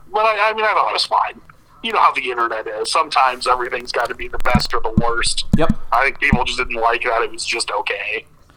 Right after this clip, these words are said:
Speaker 1: So they said it was terrible.
Speaker 2: Well, college football is a mere days
Speaker 1: Never
Speaker 2: away.
Speaker 1: terrible.
Speaker 2: Right.
Speaker 1: College football.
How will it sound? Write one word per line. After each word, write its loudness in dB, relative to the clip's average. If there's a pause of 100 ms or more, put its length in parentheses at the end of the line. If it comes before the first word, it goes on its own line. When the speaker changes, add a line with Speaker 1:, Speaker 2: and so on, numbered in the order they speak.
Speaker 1:
So -2
they -4
said -2
it -6
was -4
terrible. -6 (840)
Speaker 2:
Well, -6
college 4
football 2
is 0
a -2 (240)
mere -4
days 2
Speaker 1:
Never 4
Speaker 2:
away. 6
Speaker 1:
terrible. -2
Speaker 2:
Right. 2
Speaker 1:
College -4
football. -6